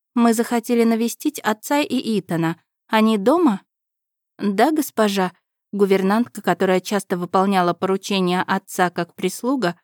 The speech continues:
поклонилась и поспешила проводить нас. Итан и папа сидели в гостиной на ворсистом красном ковре и собирали замок из деревянных кубиков, хотя могли бы переместиться на более ровную поверхность.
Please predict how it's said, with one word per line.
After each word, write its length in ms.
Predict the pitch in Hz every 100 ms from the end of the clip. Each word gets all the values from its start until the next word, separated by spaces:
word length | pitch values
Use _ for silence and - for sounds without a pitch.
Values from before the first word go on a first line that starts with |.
| _ _
поклонилась 680 | 208 208 208 226 285 214 -
и 100 | -
поспешила 600 | 269 262 - 190 - 247
проводить 680 | 226 226 226 240 185 160 -
нас. 320 | 156 160 - _ _ _ _ _ _ _ _ _ _ _
Итан 440 | - 208 202 175 180
и 100 | 202
папа 320 | - 269 269
сидели 440 | 247 - 196 233 226
в 100 | 208
гостиной 560 | 240 240 - 202 175
на 140 | 170 175
ворсистом 580 | 185 202 247 - 226 214
красном 420 | 220 220 226 214
ковре 480 | 233 233 202 165 - _ _ _
и 80 | 208
собирали 520 | - 185 196 247 277
замок 460 | 262 202 180 165 180
из 100 | 170
деревянных 580 | 175 175 175 175 180 -
кубиков, 520 | 190 170 160 156 - _ _ _ _
хотя 300 | 339 320 311
могли 320 | 269 214 226
бы 140 | 220 220
переместиться 720 | 190 196 202 - 254 254 202
на 160 | 214
более 340 | 208 269 208 170
ровную 380 | 170 165 160 160
поверхность. 800 | 175 185 170 - 170 165 -